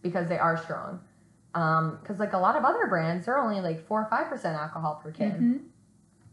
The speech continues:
Speaker 1: So, uh, where'd you go to college, Courtney?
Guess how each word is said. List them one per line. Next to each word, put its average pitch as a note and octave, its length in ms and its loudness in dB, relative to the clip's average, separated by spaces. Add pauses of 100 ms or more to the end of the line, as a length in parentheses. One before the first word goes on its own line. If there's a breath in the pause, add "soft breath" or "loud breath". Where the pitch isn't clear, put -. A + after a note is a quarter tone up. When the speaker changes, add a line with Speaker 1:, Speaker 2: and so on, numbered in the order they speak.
(960 soft breath)
Speaker 1:
So, - 260 -6
uh, C#4 440 2
where'd E4 180 0
you F#4+ 60 -2
go G4+ 80 -2
to G4 80 -4
college, F#4+ 280 4
Courtney? F#3 440 -2